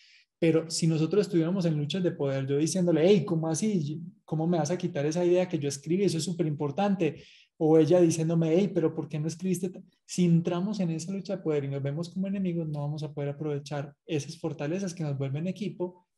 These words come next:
y que nos permiten crear mucho más. Otra cosa de la comunicación súper importante es que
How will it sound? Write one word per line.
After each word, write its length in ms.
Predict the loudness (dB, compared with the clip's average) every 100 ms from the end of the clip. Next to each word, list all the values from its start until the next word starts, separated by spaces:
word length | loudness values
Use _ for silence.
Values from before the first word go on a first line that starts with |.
| -10
y 80 |
que 80 | -2
nos 140 | -2 -2
permiten 420 | -4 -4 -4 -4
crear 300 | -4 -4 -4
mucho 260 | -6 -6
más. 340 | -6 -6 -10 -16 _ _ _ _ _
Otra 420 | 4 4 2 -4
cosa 260 | 0 0 2
de 60 |
la 140 | 0 0
comunicación 760 | -2 -2 -4 -4 -6 -6 -6
súper 460 | -8 -6 -6 -2 0
importante 720 | 0 -2 -6 -6 -6 -6 -8 -12 _ _ _ _ -16 -12 -2
es 200 | -2 -2
que 340 | -6 -8 -12